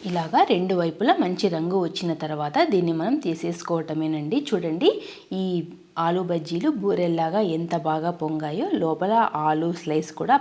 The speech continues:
బాగా మెత్తగా ఉడికి ఉంటుందండి. ఇలా తీసేసుకొని ఒక పక్కన ప్లేట్లోకి వేసుకుంటే ఇప్పుడు మన ఆలు బజ్జీ రెడీ అయిపోయిందండి.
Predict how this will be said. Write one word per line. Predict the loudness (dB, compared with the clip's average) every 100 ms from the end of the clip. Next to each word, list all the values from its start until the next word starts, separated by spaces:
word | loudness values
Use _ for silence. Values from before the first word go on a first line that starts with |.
| 4
బాగా | 0 0
మెత్తగా | -2 -4 -6 -2 0
ఉడికి | 0 -4 -4
ఉంటుందండి. | -4 -4 -6 -6 -4 0 0 -2 -16 -8
ఇలా | 2 2 4
తీసేసుకొని | 2 0 -6 -4 0 0 0 -2
ఒక | -2 -2 -2 -6 -20 -20 -10
పక్కన | -4 -2 -2
ప్లేట్లోకి | 0 -2 0 -4 -2
వేసుకుంటే | -4 -6 -8 -8 -2 0 0 -4 -12 -8
ఇప్పుడు | -2 0
మన | 0 0 -2
ఆలు | -2 -2 -2
బజ్జీ | -4 -2 -2 0
రెడీ | 0 0 0
అయిపోయిందండి. | 0 -2 -4 -4 -6 0